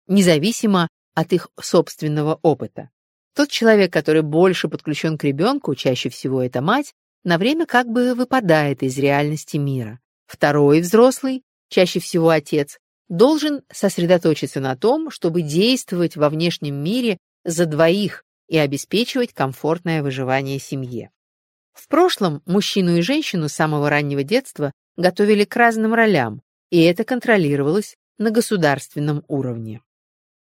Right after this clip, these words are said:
Из-за навязанных гендерных стереотипов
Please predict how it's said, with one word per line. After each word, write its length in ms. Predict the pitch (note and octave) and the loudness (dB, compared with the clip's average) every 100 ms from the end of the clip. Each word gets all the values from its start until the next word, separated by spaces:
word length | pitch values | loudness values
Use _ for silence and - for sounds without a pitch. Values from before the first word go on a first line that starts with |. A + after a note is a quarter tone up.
| _ - | _ 0
Из-за 280 | G#3 E3 | 2 4
навязанных 720 | E3 E3+ D#3 E3 D3+ D3+ D3 - | 4 4 6 4 4 0 -2 -4
гендерных 640 | E3 D3+ C#3+ C#3+ C#3 C#3+ | -2 0 2 2 0 -2
стереотипов 800 | - D3 C#3 C#3 - B3+ D3 B2 | -4 0 2 2 0 -6 -4 -6